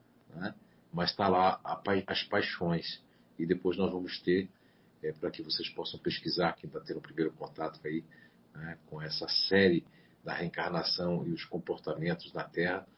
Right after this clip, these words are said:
através das inteligências naturais humanas, além da questão novecentos e sete, novecentos e oito, nós temos o capítulo, é, O Bem e o Mal, na obra A Gênese, segundo o Espiritismo,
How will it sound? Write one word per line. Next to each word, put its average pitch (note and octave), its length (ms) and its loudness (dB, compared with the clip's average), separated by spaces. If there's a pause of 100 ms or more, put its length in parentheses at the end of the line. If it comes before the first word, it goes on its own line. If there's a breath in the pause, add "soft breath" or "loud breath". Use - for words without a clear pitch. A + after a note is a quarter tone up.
(260 soft breath)
através D#2+ 440 -2
das D#2+ 180 0
inteligências D#2 580 -4
naturais D2 380 -4
humanas, F#2 500 -2 (420 soft breath)
além F#2 240 2
da F#2 100 4
questão F2 400 -2
novecentos E2 400 0
e G#2 160 2
sete, E2+ 320 0
novecentos D#2+ 400 -4
e D2+ 60 -6
oito, F2 320 0 (320 soft breath)
nós E2+ 120 -6
temos A2+ 200 -2
o C3 80 4
capítulo, F2+ 640 0 (640 soft breath)
é, E2 420 0
O G#2 80 0
Bem F#2+ 280 6
e - 20 2
o F#2+ 80 4
Mal, E2+ 420 6 (720)
na F2 200 4
obra E2+ 360 6
A F#2 160 8
Gênese, F#2 720 2
segundo - 380 -6
o - 20 -6
Espiritismo, F2 720 -2